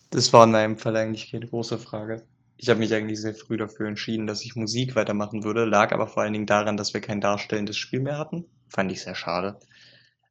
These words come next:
Aber ich muss tatsächlich sagen, bei den beiden Sachen, die wir zur Auswahl hatten, Kunst oder Musik, war das für mich wirklich absolut keine Frage. Da liegt mir Musik wirklich zehnmal besser.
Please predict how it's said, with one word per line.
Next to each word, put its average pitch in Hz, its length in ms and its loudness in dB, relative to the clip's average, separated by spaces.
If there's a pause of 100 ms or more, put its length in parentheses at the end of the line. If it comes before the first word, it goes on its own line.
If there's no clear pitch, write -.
(120)
Aber 120 120 -4
ich 107 100 -4
muss 120 180 0
tatsächlich 110 400 0
sagen, 110 220 2
bei 104 100 2
den 110 500 -4 (120)
beiden 107 340 0
Sachen, 107 300 -2
die 104 100 -4
wir 104 100 -6
zur - 160 -8
Auswahl 131 280 -2
hatten, 113 180 -6
Kunst 110 340 -8
oder 117 120 -10
Musik, 110 420 -10 (100)
war - 120 -6
das 104 100 -12
für - 80 -8
mich 107 180 -8
wirklich 104 240 -8
absolut - 360 -14
keine 104 180 -8
Frage. 101 400 -6 (160)
Da - 120 -12
liegt 104 200 -12
mir 107 60 -6
Musik 101 340 -8
wirklich 98 380 -8 (100)
zehnmal 90 360 -10
besser. - 360 -14